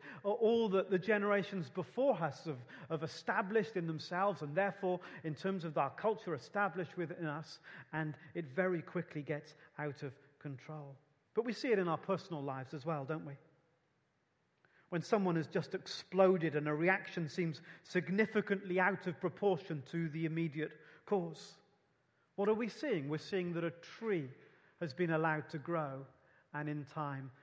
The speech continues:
the tree bears that fruit.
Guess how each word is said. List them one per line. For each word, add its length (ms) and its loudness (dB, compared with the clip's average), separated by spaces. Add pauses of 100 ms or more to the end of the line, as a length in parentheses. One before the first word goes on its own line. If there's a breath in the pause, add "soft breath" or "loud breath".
(120 soft breath)
the 100 -6
tree 360 -6 (440 soft breath)
bears 340 -2 (320)
that 380 -6 (280)
fruit. 400 -4